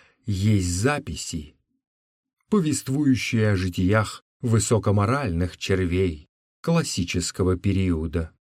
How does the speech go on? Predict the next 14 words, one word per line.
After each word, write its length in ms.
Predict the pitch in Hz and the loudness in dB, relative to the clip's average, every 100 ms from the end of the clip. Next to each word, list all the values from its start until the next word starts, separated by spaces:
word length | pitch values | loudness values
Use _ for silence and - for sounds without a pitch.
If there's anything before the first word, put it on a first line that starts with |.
| _ _ _ _ _ _ | _ _ _ _ _ _
На 180 | 147 131 | -2 0
память 380 | 107 98 92 - | 2 0 0 0
приходит 560 | 98 92 123 110 107 - - _ | -2 2 2 2 -2 -8 -20 _
старец 840 | - - - 110 95 90 - - _ _ | -12 -12 -2 0 0 -2 -6 -20 _ _
Като. 600 | - 110 82 _ 78 - _ _ _ _ _ _ _ _ | -2 -2 -2 _ -16 -16 _ _ _ _ _ _ _ _
Ничто 420 | 196 190 - 175 | 4 4 2 0
не 100 | 120 | 2
могло 340 | 107 107 110 113 | 2 2 2 4
заставить 560 | 107 101 127 110 101 | 2 0 -2 0 0
их 100 | 107 | -2
свернуть 580 | - 98 101 110 107 - - - | -2 0 2 2 2 -2 -20 -20
с 160 | - - | -10 -4
избранного 680 | 131 87 95 95 98 95 98 | -2 0 0 2 2 2 0
пути. 480 | - 101 - 98 | -2 -4 -2 -4